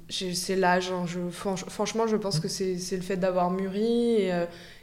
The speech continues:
Speaker 1: et, euh, et en fait, au bout d'un moment, quand j'ai commencé à avoir du travail, je me suis dit, « Bah, attends, il faut que je fasse les choses correctement, en fait. » Parce que si c'est pour me taper, genre, un contrôle fiscal,
Speaker 2: Mm.
Speaker 1: euh, à quarante ans, je,
Speaker 2: Mm.
Speaker 1: j'ai pas envie, tu vois.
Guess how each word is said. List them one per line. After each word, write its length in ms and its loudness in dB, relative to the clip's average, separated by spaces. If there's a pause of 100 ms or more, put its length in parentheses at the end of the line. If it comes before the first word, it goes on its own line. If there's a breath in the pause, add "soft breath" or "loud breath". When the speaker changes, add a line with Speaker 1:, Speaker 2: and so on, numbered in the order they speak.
Speaker 1:
et, 220 4
euh, 400 4
et 80 2
en 80 2
fait, 160 6
au 60 6
bout 80 2
d'un 80 10
moment, 260 6
quand 120 2
j'ai 120 -2
commencé 400 0
à 100 4
avoir 240 2
du 120 -10
travail, 400 2
je 100 -4
me 100 0
suis 120 -6
dit, « 100 -4
Bah, 180 2
attends, 220 -4
il 60 -2
faut 120 -10
que 60 -12
je 80 -6
fasse 240 -6
les 60 -8
choses 200 -8
correctement, 520 -2
en 40 0
fait. » 240 -2
Parce 140 -2
que 100 -8
si 100 -6
c'est 120 -10
pour 140 -2
me 100 0
taper, 340 2
genre, 140 4
un 60 2
contrôle 280 -4
fiscal, 460 0
Speaker 2:
Mm. 80 4
Speaker 1:
euh, 260 6
à 80 4
quarante 440 2
ans, 200 4
je, 140 2
Speaker 2:
Mm. 60 4
Speaker 1:
j'ai 180 2
pas 140 4
envie, 280 2
tu 200 -12
vois. 200 2